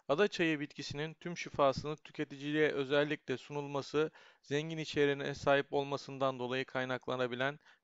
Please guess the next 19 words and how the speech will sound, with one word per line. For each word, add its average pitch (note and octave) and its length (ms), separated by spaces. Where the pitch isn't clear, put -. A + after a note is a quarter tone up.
bir C3+ 220
etkiye C3+ 440
sahip C#3 360
olan C#3+ 480
bir C3+ 100
yağdır. A#2+ 540
Adaçayı E3 560
yağı C#3 380
pandemi D#3+ 460
döneminde D#3 500
dahi B2+ 340
dolayısıyla D3 540
birçok D3+ 340
kişi - 260
doğal C#3 280
ve C3 60
organik C3+ 440
beslenmeye C#3 540
yönelmiştir. A2+ 640